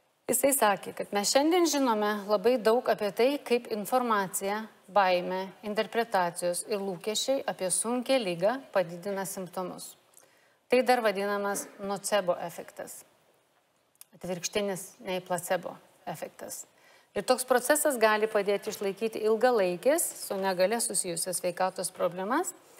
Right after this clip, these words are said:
ir pačia, ir pačia negale. Tai yra tam tikras medicinė ža-, tai, tai yra tam tikra prasme medicininė, e, žalojimo forma. Todėl tai yra labai svarbus etinis dalykas.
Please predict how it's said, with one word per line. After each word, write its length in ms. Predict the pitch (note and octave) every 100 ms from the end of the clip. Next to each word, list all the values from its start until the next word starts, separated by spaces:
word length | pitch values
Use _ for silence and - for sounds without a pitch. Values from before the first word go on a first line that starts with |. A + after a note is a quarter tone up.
| - - _ -
ir 140 | A#3
pačia, 400 | - G3+ - A#3 - - -
ir 220 | G3+ F#3
pačia 240 | G3+ F#3+ G#3
negale. 460 | F#3+ F3 G3 F#3+ G3 _ _ _ _ _ _ _ _ _ - - _ _ _ -
Tai 80 | C4+
yra 240 | C#4+ B3+
tam 260 | G#3+ A3 G#3+
tikras 460 | B3+ B3+ A#3 G3+ -
medicinė 720 | G3+ F#3 F#3+ - B3 A#3+ G#3+ - G3+
ža-, 220 | G3 G3+ -
tai, 180 | G#3+ G3+
tai 160 | A3+ A3
yra 160 | A3
tam 240 | A3+ G#3+ G#3
tikra 340 | G#3 G#3+ A3+
prasme 520 | A3 G#3 F#3 G#3+ G#3+ -
medicininė, 800 | G3+ F#3+ F3+ - A3+ A3 F#3+
e, 320 | F#3 F#3+ F#3+ F#3
žalojimo 580 | F3+ F#3+ F3+ F#3+ F#3+ F#3+
forma. 460 | E3 G#3 G3 F#3 - - - - _
Todėl 380 | G3+ F#3+ G3+
tai 300 | G3 A#3 C4+ D4
yra 380 | G#3 F#3 G3 F#3+
labai 320 | G#3 F#3 F3+ G#3+
svarbus 540 | G#3+ G#3 F#3 G3 -
etinis 500 | - F#3 F#3+ G3 F3
dalykas. 520 | F3 F3+ F#3 - -